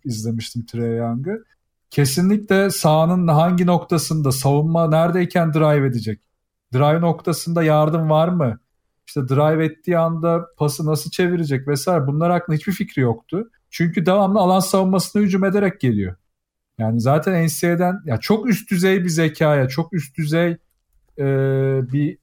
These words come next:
doğal yeteneğe sahip değilsen, yani LeBron James, işte Kobe vesaire, Durant gibi,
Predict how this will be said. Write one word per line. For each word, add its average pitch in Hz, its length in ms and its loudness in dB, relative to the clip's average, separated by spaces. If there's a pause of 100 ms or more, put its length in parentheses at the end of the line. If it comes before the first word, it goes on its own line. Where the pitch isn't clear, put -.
(140)
doğal 156 360 4
yeteneğe 160 420 2
sahip 160 460 0
değilsen, 165 500 0 (220)
yani 110 220 -4
LeBron 123 380 0
James, 127 280 -2
işte - 320 -8
Kobe 123 340 0
vesaire, 123 580 0
Durant 131 440 2
gibi, 147 280 -2